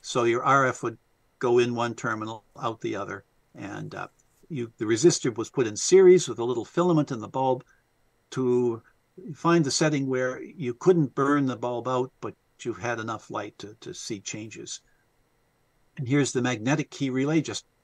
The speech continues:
we'd call it a relay today, to take the load so that you didn't have to worry about, uh, your, your, um, contacts, uh, melting. This, this had considerably heavier contacts than the one on the, on the normal key.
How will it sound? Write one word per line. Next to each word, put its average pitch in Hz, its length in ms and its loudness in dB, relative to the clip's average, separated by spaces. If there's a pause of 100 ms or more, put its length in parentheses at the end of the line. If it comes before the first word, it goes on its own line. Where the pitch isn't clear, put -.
(280)
we'd 107 180 -10
call 113 220 -4
it 107 60 -8
a 104 40 -12
relay 120 360 -2
today, 101 340 -12 (300)
to 117 80 -6
take 156 280 0
the 131 80 -4
load 123 440 0
so 117 240 -4
that 110 180 -10
you 123 80 -8
didn't 113 260 -6
have 123 180 -10
to 123 60 -6
worry 117 220 -2
about, 107 300 -8 (100)
uh, 101 140 -10 (480)
your, 113 320 -10
your, 107 280 -14
um, 107 240 -10 (160)
contacts, 107 560 -10
uh, 107 140 -14 (240)
melting. 110 340 -14
This, 110 160 -10 (160)
this 160 200 4
had 120 220 -2 (380)
considerably 117 440 -4
heavier 151 380 2
contacts 101 580 -10
than 110 80 -12
the 107 80 -12
one 110 180 -8
on 107 140 -10
the, 104 80 -12
on 107 260 -14
the 98 60 -12
normal 104 400 -14
key. 95 300 -12